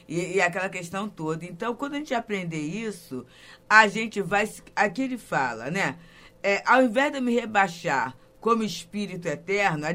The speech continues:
na dignidade de espírito eterno, eu vou me elevar." E aí tem o caso da Nanda, né, que a, que a, que Berenice já contou, nesse comecinho, daquela enfermeira, que a, a, ao ser agredida por alguém que foi uma agressão, né, a criatura usou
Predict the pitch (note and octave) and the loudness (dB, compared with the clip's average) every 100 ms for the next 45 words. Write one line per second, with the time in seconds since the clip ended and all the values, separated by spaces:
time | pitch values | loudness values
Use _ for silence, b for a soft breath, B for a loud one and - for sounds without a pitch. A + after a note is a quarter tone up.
0 | F3+ A#3+ A#3+ C#4+ D4 C4+ G3+ F#3 F3 E3+ | 2 4 4 2 2 2 2 0 -2 -6
1 | E3+ D3+ E3+ A3+ G3 D3+ B B - G3 | -4 -4 -2 0 0 -4 B B -2 0
2 | G3+ G3+ G3 G#3 G#3 D#3+ C3+ C#3 - b | 2 2 0 -2 -2 -2 -2 -4 -10 b
3 | b b F3 F#3+ G#3 B3 A3+ F3 F3+ G3+ | b b 0 0 0 -2 -4 0 2 2
4 | G3+ F#3+ F3 D#3 D#3 G#3+ A3+ E3+ E3+ F3+ | 2 0 0 0 -2 -4 -2 -2 -2 -2
5 | E3+ C#3+ A2 - D3 C3+ C3 C3 D3 D3+ | -2 -2 -4 -4 -4 -4 -6 -8 -12 -8
6 | D#3 D3 D#3+ E3+ E3 E3 D3+ C#3 F#3 G#3+ | -6 -6 -8 -6 -6 -4 -8 -4 0 0
7 | E3+ b b - F3+ G3 F#3 F3 E3 D#3+ | 0 b b -4 0 0 0 -4 -2 -4
8 | A3 B3+ G3 C#3+ B B - G3 F#3+ G3 | -4 -2 -2 -6 B B 2 4 4 0
9 | G#3 G#3 A3+ F#3 D#3+ C3+ A#2 A2+ b b | -2 -2 -2 0 0 -2 -4 -10 b b
10 | - G3 G3 F3 D3+ E3+ E3 D#3+ G3+ F#3+ | -4 4 6 6 4 6 6 4 2 0
11 | C4+ C#4 C4+ C4 A#3+ E3+ E3+ E3 E3+ F#3 | 2 2 4 2 2 0 -4 -4 -2 0
12 | F3+ F3 E3+ G#3 F3 D3+ D#3+ D#3+ - E3 | 0 0 -4 -4 -4 -2 -4 -6 -4 -2
13 | B3 B3 C4+ - b b - D#3+ E3+ D#3+ | 0 -2 -4 -6 b b -8 -6 -4 -6
14 | E3+ E3 D#3 C#3 F3 A#3+ | -6 -6 -6 -4 0 0